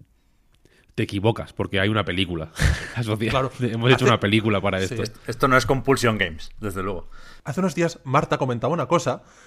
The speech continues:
Speaker 2: hace unos, unas semanas, quiero decir, de, en el podcast, referente a, mm, a, creo que estabais hablando de cómo es que muchas compañías, por ejemplo, con, a raíz del PlayStation, del State of Play,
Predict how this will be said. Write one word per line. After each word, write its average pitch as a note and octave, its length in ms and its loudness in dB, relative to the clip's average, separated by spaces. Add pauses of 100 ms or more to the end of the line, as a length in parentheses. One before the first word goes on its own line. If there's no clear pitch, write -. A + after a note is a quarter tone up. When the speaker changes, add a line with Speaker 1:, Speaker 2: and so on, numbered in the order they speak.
(160)
Speaker 2:
hace B2+ 300 -4
unos, D#3 260 0
unas C#3+ 220 -4
semanas, A2+ 520 -6
quiero A#2+ 140 -4
decir, A2 260 -6
de, G#2+ 520 -6
en B2 220 -6
el A2 100 -2
podcast, - 500 -4 (600)
referente C#3 640 0
a, D3 340 6
mm, A2 420 -6 (760)
a, - 180 -10 (160)
creo G3 160 2
que A#3+ 60 -2
estabais A3+ 280 4
hablando E3 300 2
de C3 140 0
cómo F3 360 0
es E3 140 -2
que B2 260 -2
muchas C3 280 -4
compañías, D3+ 440 -2
por B2 120 -4
ejemplo, C#3+ 360 -6
con, B2 280 -4
a B2+ 80 -4
raíz A#2+ 220 -4
del C#3 240 -2
PlayStation, B2+ 920 -4
del A#2+ 140 0
State C3 300 -2
of B2+ 100 -6
Play, C#3 300 -2